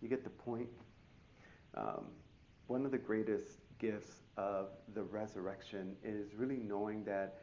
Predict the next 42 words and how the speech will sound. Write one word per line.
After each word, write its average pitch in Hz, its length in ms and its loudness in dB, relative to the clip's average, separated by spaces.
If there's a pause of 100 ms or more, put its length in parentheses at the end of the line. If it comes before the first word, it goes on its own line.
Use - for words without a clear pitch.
(320)
at 104 320 2 (100)
any 127 160 2
one 107 180 2
of 101 140 2
us 92 300 0
in 101 160 -4 (100)
any 113 240 2
of 104 120 0
our 98 120 2
circumstances, 95 880 -6 (100)
in 117 200 -2
our 110 260 0 (220)
communities, 104 640 -4 (340)
those 113 260 -2 (180)
can 98 140 -4
all 104 260 0
be 104 80 -2
made 98 300 -2
new. 90 180 -4 (840)
And 107 140 2
many 120 260 6
of 101 140 4
us, 101 260 0 (320)
as 98 120 -2 (160)
awesome 113 440 0
as 113 160 0
we 127 120 4
are, 90 240 2 (420)
we 113 140 0
still, 127 680 4
uh, 110 200 2 (100)
desire 110 640 2 (240)
to 113 80 -4
be 113 120 2
made 113 360 2
new 123 440 6
in 110 120 0
different 110 320 0
areas 110 400 4
of 98 120 -2
our 95 120 0
lives, 107 420 2